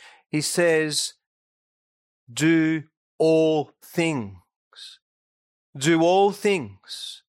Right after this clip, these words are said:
We are meant to do all things without grumbling and disputing.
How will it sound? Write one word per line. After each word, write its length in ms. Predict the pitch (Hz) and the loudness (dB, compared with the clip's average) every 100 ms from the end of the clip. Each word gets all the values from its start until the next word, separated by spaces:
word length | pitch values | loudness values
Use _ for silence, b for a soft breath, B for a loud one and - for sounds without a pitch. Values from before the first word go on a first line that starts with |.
| _ _ _ _ _ - | _ _ _ _ _ -6
We 160 | 156 185 | -2 0
are 80 | 156 | 0
meant 520 | 160 170 196 208 202 | 0 0 0 -2 -4
to 280 | - 180 170 B B 143 131 | -4 -2 -2 B B -18 -4
do 500 | 170 196 202 196 190 _ - | 0 0 0 -2 -8 _ -2
all 480 | 180 180 185 190 185 _ | 2 2 2 -2 -6 _
things 560 | 196 196 170 143 131 | -2 -2 -2 -4 -4
without 580 | 139 156 165 170 160 135 | -2 0 2 0 -2 -8
grumbling 680 | 127 165 175 143 135 127 - | -4 -2 -2 -2 -4 -4 -8
and 140 | 143 | -8
disputing. 580 | 139 - - 143 123 90 | -6 -8 -6 -6 -6 -10